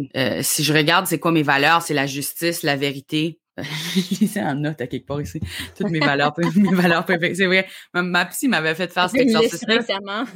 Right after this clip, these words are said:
Speaker 2: <laughs>
Speaker 1: Mais ma psy m'a fait faire cet exercice-là, puis c'est, euh, c'est vraiment important parce que tu peux pas être heureux si tu vis pas selon ça. Puis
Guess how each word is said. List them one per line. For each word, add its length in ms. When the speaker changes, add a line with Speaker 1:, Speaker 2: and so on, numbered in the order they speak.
Speaker 2:
<laughs> 60
Speaker 1:
Mais 240
ma 180
psy 300
m'a 120
fait 180
faire 160
cet 80
exercice-là, 560
puis 160
c'est, 380
euh, 20
c'est 220
vraiment 600
important 420
parce 160
que 80
tu 160
peux 100
pas 320
être 220
heureux 320
si 220
tu 160
vis 160
pas 160
selon 320
ça. 200
Puis 240